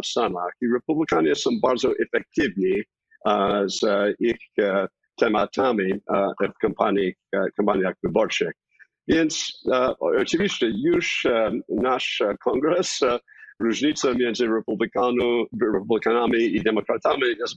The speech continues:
jest bardzo, bardzo mała. E, w Senacie naszym,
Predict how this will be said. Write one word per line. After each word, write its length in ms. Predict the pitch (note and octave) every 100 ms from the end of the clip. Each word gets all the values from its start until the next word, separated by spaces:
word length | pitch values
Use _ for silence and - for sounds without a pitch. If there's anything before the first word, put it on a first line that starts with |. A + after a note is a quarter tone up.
| -
jest 220 | A#2 G2
bardzo, 340 | C#3 C3+ G#2 G#2
bardzo 300 | A2 G#2+ A2+
mała. 380 | A#2+ E3 C3+ G#2 G#2 - - - -
E, 240 | G#2+ G#2
w 40 | G2+
Senacie 640 | - A2 B2 A#2+ C3 B2
naszym, 560 | G#2 A#2 A#2 - A#2